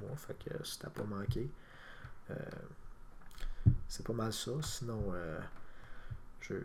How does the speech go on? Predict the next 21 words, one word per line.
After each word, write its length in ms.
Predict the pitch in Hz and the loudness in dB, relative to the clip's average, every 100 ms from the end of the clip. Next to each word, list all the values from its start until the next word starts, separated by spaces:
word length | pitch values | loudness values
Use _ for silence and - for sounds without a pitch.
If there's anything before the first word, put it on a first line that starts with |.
| - | -2
je, 140 | 95 92 - | 0 0 0
je 120 | 98 | 0
vais 60 | 98 | 2
donner 280 | 98 104 101 | 2 0 0
quand 160 | 92 | 0
même, 240 | 104 101 98 | 0 0 -2
euh, 120 | - - - - | -2 -4 -6 -4
du 160 | 120 104 | -2 -2
crédit 300 | - 107 107 | 0 0 2
à 80 | 104 | 2
d'autres 220 | 101 - | 0 -2
fêtes. 180 | 107 123 | 0 0
Je 140 | 110 | 2
lutte 140 | 113 - | 2 2
souvent 180 | 117 | 4
à 260 | 110 98 98 | 4 4 0
Jonquière, 580 | 104 104 101 104 135 104 | 0 0 0 0 2 0
à 80 | 107 | 0
J 120 | 104 | 2
C 160 | - | 2
W. 400 | 110 101 98 104 | 2 0 0 0